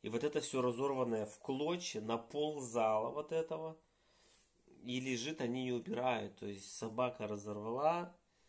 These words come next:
И все. Не знаю, как это работает. Ну, в общем, такие вот замуты у них, в общем, интересные тут.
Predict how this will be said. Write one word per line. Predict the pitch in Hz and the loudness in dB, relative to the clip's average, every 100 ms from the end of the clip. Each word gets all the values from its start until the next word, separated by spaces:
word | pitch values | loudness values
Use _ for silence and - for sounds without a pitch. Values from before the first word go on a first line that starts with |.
| - _ _ _ _ | -20 _ _ _ _
И | 123 | -8
все. | 127 - 123 107 | -6 2 4 4
Не | 110 | 2
знаю, | 113 135 120 | 0 0 0
как | 98 | -2
это | 104 104 | -6 -4
работает. | 104 104 139 160 113 101 | -4 -2 -2 0 -2 -2
Ну, | 104 113 | -4 -6
в | |
общем, | 107 - - - | -8 -10 -10 -8
такие | 240 - 226 | -10 -6 -4
вот | 131 - | -4 -6
замуты | - 98 107 120 139 135 127 | -10 -10 -4 -2 -2 -6 -8
у | 104 | -8
них, | 98 - | -8 -14
в | - | -16
общем, | - - 95 | -16 -18 -18
интересные | 95 - 123 131 - - | -18 -10 -8 -8 -8 -12
тут. | - - | -12 -16